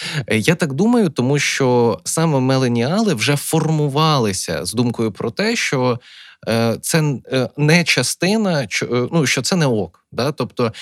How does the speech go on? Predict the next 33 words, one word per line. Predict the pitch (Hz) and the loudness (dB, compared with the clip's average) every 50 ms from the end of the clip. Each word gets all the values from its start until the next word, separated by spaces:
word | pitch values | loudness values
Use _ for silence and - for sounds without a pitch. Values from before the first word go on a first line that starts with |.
| - - 151 - | -14 -14 -8 -2
ми | 135 147 175 208 214 | 2 4 4 4 4
пережили | - 175 151 135 123 113 120 120 131 - | 2 2 0 2 2 2 2 2 2 0
кризи | - - - 135 131 139 143 127 107 113 | 0 0 0 2 4 4 4 4 4 2
з | 104 - | -2 -2
цим | - - 98 90 | -2 -4 -4 -4
пов'язані. | - - 95 90 82 85 76 73 - 80 87 90 | -2 -4 -4 -4 -4 -4 -6 -6 -10 -12 -12 -10
Да? | 85 107 131 | -8 -8 -8
Коли | - - 104 107 113 113 110 101 | -8 -6 -2 0 2 2 0 0
там, | - - 101 104 101 | -2 -4 -6 -6 -6
е, | 98 - - - - - | -8 -10 -16 -20 -14 -6
от | - 117 117 113 113 110 - - - | -2 0 0 2 0 0 -2 -2 0
ми | 135 139 | 2 2
мали | 131 123 117 110 107 | 4 4 2 2 2
виховання, | 101 113 113 - 113 95 85 90 92 104 120 139 151 143 | 0 -2 -4 -4 -4 -2 0 0 0 0 0 0 0 0
потім | - - 127 123 - 120 110 | 0 0 -2 0 0 -2 -2
зіштовхнулися, | 113 113 - - 117 113 - 139 127 117 110 101 - - 104 104 101 95 | -2 -2 -2 -2 -4 -2 0 0 0 2 0 0 -2 -2 -2 -2 -2 -2
там, | - - 87 92 87 85 87 85 - - - - - - - _ - | -4 -6 -6 -6 -6 -8 -8 -10 -12 -16 -18 -18 -18 -20 -18 _ -6
е, | 98 95 92 90 95 95 95 95 87 90 87 87 82 - | -4 -4 -2 -2 -2 -2 -2 -4 -4 -6 -8 -10 -10 -10
от, | - 98 - 120 | -12 -8 -4 -4
наприклад, | 117 - - 123 - - 113 104 | -4 -2 -2 -2 -2 -2 -4 -2
з | 98 104 120 110 | 0 0 -2 -2
тією | - - 113 117 110 101 | -2 -2 0 0 0 0
ж | - - | -2 -4
просвітницькою | - 98 - - 120 104 - 101 - - - 104 | -6 -6 -4 -4 -4 -4 -4 -6 -6 -6 -6 -6
діяльністю, | 90 101 101 101 98 95 95 92 - - 82 | -4 -2 0 0 0 -2 -4 -6 -8 -8 -10
не | 90 90 | -10 -10
знаю, | 92 - - 85 90 | -10 -10 -10 -8 -8
умовного | 92 98 98 95 90 87 92 90 92 92 | -6 -4 -4 -4 -4 -6 -6 -6 -4 -4
Ю | 92 98 101 | -2 -2 -2
Ен | 98 95 | -2 -2
Еф | 98 | -4
Пі | - - 139 | -6 -4 -4
Ей, | 165 190 220 247 | -4 -4 -4 -6